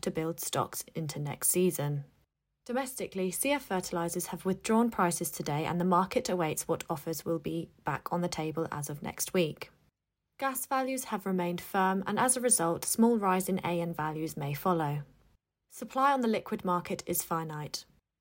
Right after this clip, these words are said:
and offers are localised and grade dependent. We advise that growers who are still to buy calculate what requirements they have now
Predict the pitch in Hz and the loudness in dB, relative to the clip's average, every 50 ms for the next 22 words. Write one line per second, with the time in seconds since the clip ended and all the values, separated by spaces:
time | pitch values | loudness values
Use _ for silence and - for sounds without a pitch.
0 | _ _ _ 185 185 190 - - 233 226 - 262 254 247 - 190 196 190 190 190 | _ _ _ -10 -10 -6 -2 -2 -2 0 0 -2 -2 0 0 0 0 2 0 -2
1 | 185 - 180 170 160 160 156 151 - - 175 185 175 165 160 151 147 147 - - | -2 -4 -4 -2 -2 -4 -4 -6 -6 -4 -4 -4 -2 -2 -2 -2 -2 -4 -4 -6
2 | 170 170 - 175 180 175 - 160 156 151 151 - - - _ _ _ _ _ _ | -6 -2 0 0 0 0 -2 -4 -8 -8 -10 -12 -14 -16 _ _ _ _ _ _
3 | _ _ _ _ _ - 240 240 226 220 - 247 233 240 262 262 262 - 220 - | _ _ _ _ _ 0 0 2 2 2 4 6 6 6 6 4 2 0 -2 -2
4 | - - 240 220 220 240 254 - - 214 190 185 - - - 226 220 247 233 - | 0 2 4 6 6 4 4 2 2 2 2 2 2 2 4 4 4 4 4 2
5 | 285 233 - 190 160 156 160 165 - 185 170 165 - - 196 180 170 - 185 220 | 0 4 4 6 6 4 2 2 2 0 0 0 0 0 0 0 0 2 4 4
6 | - - - 262 262 - - 190 180 175 170 175 180 180 - - 196 190 165 175 | 4 4 2 -2 -2 0 2 2 2 2 2 0 0 0 0 0 0 2 2 0
7 | 180 - - 175 147 151 | -2 -2 -2 -2 -2 -2